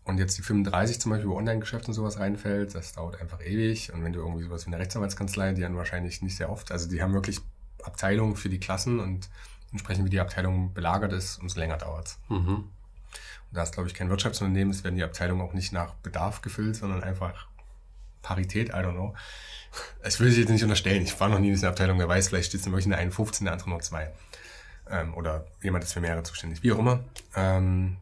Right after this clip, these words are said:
Speaker 1: das kann halt, davon hängt's ab, einfach.
Speaker 2: Also
Speaker 1: Ja, es
Speaker 2: man
Speaker 1: kann natürlich
Speaker 2: muss
Speaker 1: auch
Speaker 2: sich
Speaker 1: sein,
Speaker 2: auf
Speaker 1: dass, dass, dass die Leute sagen, irgend-, aus irgendeinem Grund ist deine Marke nicht anmeldefähig, weil es nur beschreibend ist, weil es ein Freihaltebedürfnis ist, weil es so unmoralisch ist.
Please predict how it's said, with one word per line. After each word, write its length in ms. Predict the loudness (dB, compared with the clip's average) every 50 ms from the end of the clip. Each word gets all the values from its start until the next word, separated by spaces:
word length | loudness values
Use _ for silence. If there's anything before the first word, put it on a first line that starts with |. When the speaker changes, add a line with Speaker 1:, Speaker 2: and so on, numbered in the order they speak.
| -6
Speaker 1:
das 180 | -4 -4 -2 -2
kann 140 | -2 -2 -2
halt, 100 | 0 0
davon 200 | 0 0 0 -2
hängt's 160 | -4 -4 -6
ab, 200 | -8 -12 -14 -12 -10
einfach. 400 | -10 -10 -8 -8 -10 -10 -10 -16 -20 -20 -20 -20 -14 -6 0
Speaker 2:
Also 140 | 2 4
Speaker 1:
Ja, 40 | 4
es 80 | 6 6
Speaker 2:
man 100 | 6 8
Speaker 1:
kann 80 | 8
natürlich 160 | 8 8 8 6
Speaker 2:
muss 100 | 6 6
Speaker 1:
auch 20 |
Speaker 2:
sich 20 |
Speaker 1:
sein, 100 | 6 6
Speaker 2:
auf 80 | 6 4
Speaker 1:
dass, 180 | 4 2 0 -2
dass, 160 | -2 -4 -2
dass 140 | -2 0 0
die 60 | 2 2
Leute 200 | 2 4 2 2
sagen, 220 | 2 2 0 0
irgend-, 220 | -2 -2 -2 -2 -2
aus 120 | -2 -2
irgendeinem 240 | -2 0 0 0 0
Grund 140 | 0 -2 -4
ist 80 | -4
deine 100 | -4 -4
Marke 220 | -2 -2 -2 -2 -4
nicht 140 | -6 -6 -6
anmeldefähig, 560 | -6 -6 -4 -4 -6 -6 -6 -8 -8 -6 -6
weil 60 | -6
es 100 | -6 -4
nur 100 | -4 -4
beschreibend 480 | 0 0 0 0 -2 -4 -4 -6 -8 -8
ist, 240 | -8 -10 -10 -10
weil 80 | -8 -10
es 60 | -10
ein 80 | -10 -10
Freihaltebedürfnis 680 | -8 -8 -8 -6 -6 -10 -10 -10 -10 -10 -10 -10 -10 -10
ist, 200 | -12 -12 -12 -12
weil 80 | -10
es 60 | -10 -8
so 80 | -6
unmoralisch 580 | -4 -2 -2 -2 -2 -4 -8 -8 -10 -10 -12 -14
ist. 240 | -14 -14 -14 -14